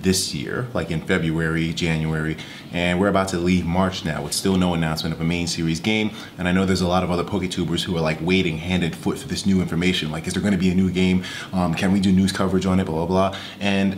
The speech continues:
I definitely would be one of them. Now, I know some of you guys were like, you know, "Why do you even care about Pokemon anymore? You kinda stopped caring."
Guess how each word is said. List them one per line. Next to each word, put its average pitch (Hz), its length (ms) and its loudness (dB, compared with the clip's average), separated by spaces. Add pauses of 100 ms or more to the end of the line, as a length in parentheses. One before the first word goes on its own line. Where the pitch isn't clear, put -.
I 143 320 4
definitely 117 380 2
would 92 160 2
be 90 100 4
one 87 200 0
of 76 80 -2
them. 60 100 -6
Now, 80 100 -2
I 82 60 0
know 95 140 2
some 95 160 0
of 90 80 2
you 90 80 -2
guys 82 240 0
were 82 80 0
like, 82 160 -2
you 92 60 2
know, 82 80 0
"Why 82 180 2
do 82 60 0
you 82 40 0
even 80 140 -2
care 87 140 -4
about 76 180 -4
Pokemon 85 260 -2
anymore? 71 260 -6
You 76 120 -6
kinda 76 180 -2
stopped 76 240 -4
caring." 85 340 0